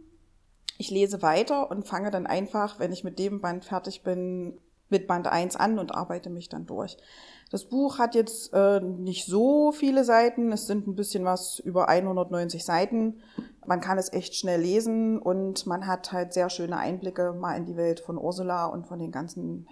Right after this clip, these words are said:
Hexen und Bösewichten im Disney-Universum. Empfehlen würde ich es, äh, den älteren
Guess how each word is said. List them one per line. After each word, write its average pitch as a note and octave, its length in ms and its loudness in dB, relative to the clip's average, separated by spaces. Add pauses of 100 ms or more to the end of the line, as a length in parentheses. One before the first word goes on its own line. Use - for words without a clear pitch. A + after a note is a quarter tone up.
Hexen F#3+ 540 -8
und E3+ 200 -8
Bösewichten E3+ 720 -6
im E3+ 140 -6
Disney-Universum. - 1200 -12 (420)
Empfehlen B3+ 500 0
würde A#3+ 220 2
ich - 160 -4
es, G3+ 360 -4
äh, F#3 360 2
den E3+ 160 -4
älteren F4+ 420 0